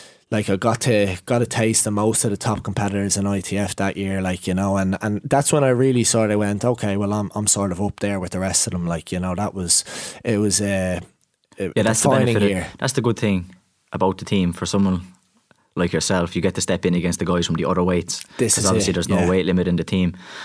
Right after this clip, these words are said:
Speaker 2: So you got to test yourself against the pl-, the minus eighty-fives, the plus eighty-fives, seventy-eights, and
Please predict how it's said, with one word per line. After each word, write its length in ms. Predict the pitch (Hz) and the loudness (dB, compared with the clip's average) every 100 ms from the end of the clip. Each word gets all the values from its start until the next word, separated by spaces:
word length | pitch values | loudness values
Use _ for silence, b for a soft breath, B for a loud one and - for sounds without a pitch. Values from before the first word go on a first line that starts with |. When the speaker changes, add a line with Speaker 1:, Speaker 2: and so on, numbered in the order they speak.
| B | B
Speaker 2:
So 160 | - 95 | -6 0
you 100 | 92 | 2
got 120 | 98 | 2
to 80 | 95 | 0
test 260 | - 95 95 | 0 0 0
yourself 300 | 95 87 87 | 0 -2 0
against 500 | 90 87 - - - | 0 0 -4 -14 -12
the 80 | |
pl-, 200 | - - - | -12 -8 -2
the 60 | |
minus 300 | 85 87 80 | 0 0 0
eighty-fives, 540 | 82 80 - 85 82 - | -2 -2 -2 0 0 -4
the 80 | - | -4
plus 260 | 87 - | -2 0
eighty-fives, 720 | 87 80 90 85 85 80 - - _ | 0 0 0 0 0 -4 -10 -16 _
seventy-eights, 760 | - 87 82 87 87 82 - - B B B B B B _ - | -4 -2 0 0 0 -2 -6 -12 B B B B B B _ -4
and 220 | 82 | -4